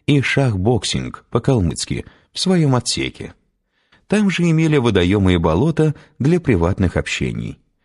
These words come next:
о чём Ковригин не без удовольствия вспоминал. Значит, в игровом отсеке появились новые шахматистки. Их спорт искусства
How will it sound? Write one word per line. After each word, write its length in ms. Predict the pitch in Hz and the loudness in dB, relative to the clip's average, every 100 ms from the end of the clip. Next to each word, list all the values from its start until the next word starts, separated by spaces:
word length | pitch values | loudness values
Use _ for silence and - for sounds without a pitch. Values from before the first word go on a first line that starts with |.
| _ _ _ | _ _ _
о 160 | 80 78 | -2 -2
чём 320 | - 76 78 | -2 -2 -2
Ковригин 640 | 78 76 98 113 87 80 - _ - | -4 -2 0 2 0 0 -6 _ -2
не 240 | 139 151 | 2 2
без 200 | 131 127 | 2 0
удовольствия 600 | 123 95 82 69 - 76 | 0 0 0 -2 -2 -4
вспоминал. 680 | 73 - 76 71 55 - - _ _ _ _ _ _ _ _ _ _ _ _ | -4 -6 -6 -4 -8 -14 -18 _ _ _ _ _ _ _ _ _ _ _ _
Значит, 580 | 80 78 78 80 - - | -4 -2 -2 -2 -2 -2
в 120 | 78 | -2
игровом 400 | 78 80 78 80 | 0 0 0 0
отсеке 580 | 71 - 78 76 120 123 - _ _ _ _ | -2 -4 -4 -4 -2 -4 -6 _ _ _ _
появились 560 | - 82 78 95 98 - | -2 0 2 2 0 0
новые 400 | 85 104 104 101 | 0 2 2 0
шахматистки. 840 | - - 104 107 165 - - - - _ _ _ _ _ _ _ _ - | 0 -2 -2 -2 -4 -4 -6 -10 -12 _ _ _ _ _ _ _ _ -2
Их 340 | 170 165 - - | 0 0 -2 -8
спорт 400 | - 131 123 - | -4 0 0 0
искусства 680 | - - 139 - 113 120 | -2 0 -2 0 2 2